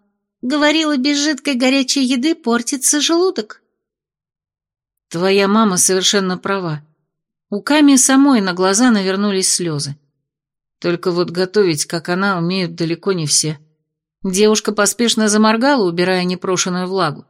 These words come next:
Не хватало еще опозориться, парни ведь не плачут. Тихое побрякивание ложки о стенки кастрюли оглушающим набатом разбивало тишину на кухне.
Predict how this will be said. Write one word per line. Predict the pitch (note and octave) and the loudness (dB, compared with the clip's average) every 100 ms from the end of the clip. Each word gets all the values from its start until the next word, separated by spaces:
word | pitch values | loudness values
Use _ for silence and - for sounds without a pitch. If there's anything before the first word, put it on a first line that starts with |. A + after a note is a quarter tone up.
| _ _ _ _ - | _ _ _ _ -2
Не | G3 | -2
хватало | F3+ G3+ G3+ G#3 | 0 0 2 2
еще | F3+ F3+ G#3 | 2 2 0
опозориться, | G3 G3 F3+ E3 D3 - D3 | 0 0 0 -2 -2 -4 -6
парни | - G3+ E3+ D#3+ | -2 0 0 -4
ведь | D#3 D#3 | -6 -6
не | G3 | -8
плачут. | G3 F3+ F#3 - C#3+ _ _ _ _ _ _ _ _ _ _ _ - | -4 -4 -4 -8 -12 _ _ _ _ _ _ _ _ _ _ _ -4
Тихое | - D#4 D4 B3+ | 0 0 2 2
побрякивание | A#3+ A3+ A#3 C4+ - G#3+ G#3 G3+ | 2 0 2 0 0 0 2 2
ложки | G#3 C4 A#3+ - | 2 2 0 0
о | E3+ | -2
стенки | E3 - G#3+ F#3 | 0 0 0 -2
кастрюли | F#3 F#3 F3+ B3+ D4 B3 | -2 -2 -2 -4 -2 0
оглушающим | F#3 E3+ F3 - B3 A3+ - G#3 | 0 -2 -2 0 0 0 0 0
набатом | G3+ G3+ B3 B3+ A#3 | 0 0 -2 0 0
разбивало | A3 G#3 F#3+ G3 A3+ G#3+ | 0 0 -2 0 0 0
тишину | G#3 G3 G3+ G3 | 0 -2 0 -2
на | F#3+ F#3 | -4 -6
кухне. | - B2 - D#3+ | -10 -14 -14 -20